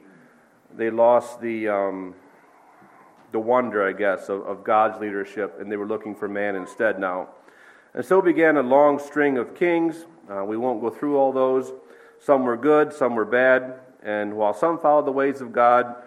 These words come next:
uh, many fulfilled Samuel's, he gave kind of a, a dim view of, of what a king would do here, and many followed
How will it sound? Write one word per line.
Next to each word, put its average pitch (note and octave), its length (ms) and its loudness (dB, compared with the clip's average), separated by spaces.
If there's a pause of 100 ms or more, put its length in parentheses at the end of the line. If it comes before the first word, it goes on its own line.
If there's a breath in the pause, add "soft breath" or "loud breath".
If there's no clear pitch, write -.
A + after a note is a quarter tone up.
(320 loud breath)
uh, G#2 160 4
many B2+ 280 0
fulfilled B2 720 -2
Samuel's, A#2+ 800 -4
he B2 100 -10
gave A#2 300 -6
kind A#2 180 0
of G2 140 -4
a, F#2 320 -2
a G2 100 -8
dim A2+ 380 -2
view A#2 340 -4
of, G2+ 220 -6
of G2 140 -10
what G#2+ 160 -2
a F#2 60 -6
king A#2+ 300 -6
would G2 160 -8
do B2+ 160 -4
here, G2+ 460 -6 (460 loud breath)
and A2 320 0
many B2+ 220 0
followed A#2+ 560 2